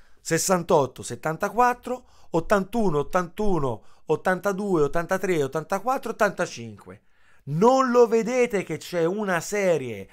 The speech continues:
ottantuno ottantacinque con una certa cadenza? Sessantotto, ammesso che fosse lui, settantaquattro,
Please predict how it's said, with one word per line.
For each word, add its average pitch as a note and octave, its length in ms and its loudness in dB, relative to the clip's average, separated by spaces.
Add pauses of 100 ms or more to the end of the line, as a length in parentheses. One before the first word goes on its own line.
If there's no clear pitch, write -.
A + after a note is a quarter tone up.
(280)
ottantuno F#3 840 2
ottantacinque E3+ 1300 -4 (200)
con F#3+ 360 0
una F3 240 -2
certa E3+ 520 -2
cadenza? C#3+ 920 -2 (640)
Sessantotto, G#3+ 1040 -2
ammesso D3+ 480 -2
che B2+ 100 -8
fosse C#3+ 380 -6
lui, C#3+ 480 -4 (420)
settantaquattro, F#3+ 1500 0